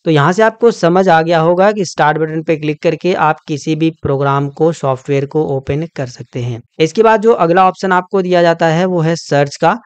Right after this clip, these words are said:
आप इस पर क्लिक करके अपने लैपटॉप के अंदर से कोई भी प्रोग्राम को, कोई भी सॉफ्टवेयर को सीधा सर्च करके ओपन कर सकते हो। जैसे कि अगर हमें Excel ही ओपन करना है तो हम यहाँ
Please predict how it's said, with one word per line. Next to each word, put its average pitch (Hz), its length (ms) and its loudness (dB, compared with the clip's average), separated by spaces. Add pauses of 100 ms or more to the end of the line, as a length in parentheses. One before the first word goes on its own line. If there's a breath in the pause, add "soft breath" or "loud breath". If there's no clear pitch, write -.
(120)
आप 202 180 2
इस 185 120 -6
पर 208 180 0
क्लिक 202 240 -4
करके 208 340 0 (100)
अपने 175 260 -2
लैपटॉप 160 480 0
के 160 80 -2
अंदर 151 240 -2
से 175 200 -2 (160)
कोई 175 360 2
भी 185 180 0 (140)
प्रोग्राम 143 480 0
को, 156 260 2
कोई 151 300 -2
भी 151 120 -4
सॉफ्टवेयर 139 540 -2
को 175 240 2 (160 loud breath)
सीधा 165 440 0
सर्च 151 380 0
करके 139 300 -6
ओपन 131 280 -4
कर 123 160 -8
सकते 127 300 -10
हो। 123 180 -4 (140)
जैसे 156 220 0
कि 226 140 0
अगर 214 240 4
हमें 190 360 2
Excel 175 380 -2
ही 185 200 2
ओपन 175 320 2
करना 170 140 -2
है 165 340 0
तो 180 120 -4
हम 151 180 0
यहाँ 135 200 -2